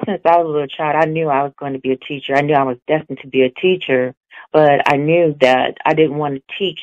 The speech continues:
the curriculum that we were subjected to. I mean, to be quite truthful, the stuff that we learn, the, the current curriculum that we were, uh, that we were brought up learning is actually African knowledge. It's our stuff that's been repackaged and given back to us.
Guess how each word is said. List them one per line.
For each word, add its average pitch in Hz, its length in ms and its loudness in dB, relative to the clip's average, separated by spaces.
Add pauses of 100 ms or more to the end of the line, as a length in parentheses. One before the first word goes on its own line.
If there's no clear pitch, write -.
the 135 80 -8
curriculum 139 920 -4
that 131 120 0
we 151 120 -2
were 151 200 -6
subjected 139 500 -2
to. 127 160 -14 (640)
I 156 80 2
mean, 151 320 2 (240)
to 190 80 0
be 311 100 4
quite 220 280 -2
truthful, 113 520 -2 (120)
the 151 120 -8
stuff 233 240 4
that 160 120 -2
we 175 140 -8
learn, 170 560 -8
the, - 220 -12
the 147 80 -12
current 196 300 -6
curriculum 160 600 -8 (220)
that 135 180 -4
we 175 140 4
were, 165 240 2 (220)
uh, 131 480 0 (480)
that 135 120 6
we 170 100 4
were 165 120 2
brought 160 200 4
up 147 120 2
learning 160 360 -2
is 151 180 0
actually 160 500 0
African 156 420 -2
knowledge. 147 360 -2 (600)
It's 185 140 2
our 165 240 2
stuff 143 340 -8 (580)
that's 156 160 2
been 165 220 0
repackaged 156 540 -4
and 151 120 -6
given 139 220 -4
back 135 220 -2
to 131 140 -8
us. 135 140 -10